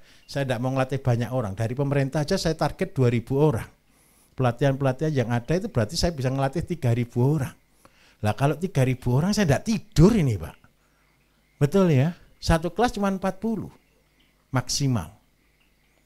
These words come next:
Kalau satu bulan saya fullkan, kan enggak nutut. Akhirnya tadi saya bilang, "Pak Bambang gini deh, saya mau cari murid."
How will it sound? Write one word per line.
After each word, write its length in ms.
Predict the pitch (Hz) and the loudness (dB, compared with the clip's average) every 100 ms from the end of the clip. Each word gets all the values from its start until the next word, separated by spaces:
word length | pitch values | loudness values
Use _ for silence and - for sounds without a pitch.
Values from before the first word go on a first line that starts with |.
| _ _ _ _ _ | _ _ _ _ _
Kalau 280 | - 165 190 | -4 -2 -2
satu 400 | 208 185 - 208 | -2 -4 -4 -4
bulan 320 | 170 139 190 | -2 0 0
saya 160 | 190 190 180 | -2 -4 -6
fullkan, 800 | - 208 208 202 - 143 113 113 - _ _ _ _ _ _ _ _ _ _ _ _ _ - | -2 0 0 -2 -2 -4 -4 -8 -14 _ _ _ _ _ _ _ _ _ _ _ _ _ -8
kan 160 | 160 | -4
enggak 160 | 151 117 | -2 -2
nutut. 400 | 147 156 - 104 | -4 -6 -6 -6
Akhirnya 400 | 101 104 131 143 | -6 -4 -4 -2
tadi 160 | 147 135 | -4 -2
saya 160 | 139 | -4
bilang, 240 | 131 131 135 | -2 -4 -4
"Pak 80 | |
Bambang 320 | 113 120 127 127 | -4 -2 -2 -2
gini 240 | 135 143 | -2 -2
deh, 160 | 117 - | -6 -10
saya 320 | - 127 139 139 | -6 -4 -2 -4
mau 160 | 139 | -6
cari 400 | 139 143 131 143 | -4 -2 -2 -4
murid." 320 | 147 156 202 | 0 4 4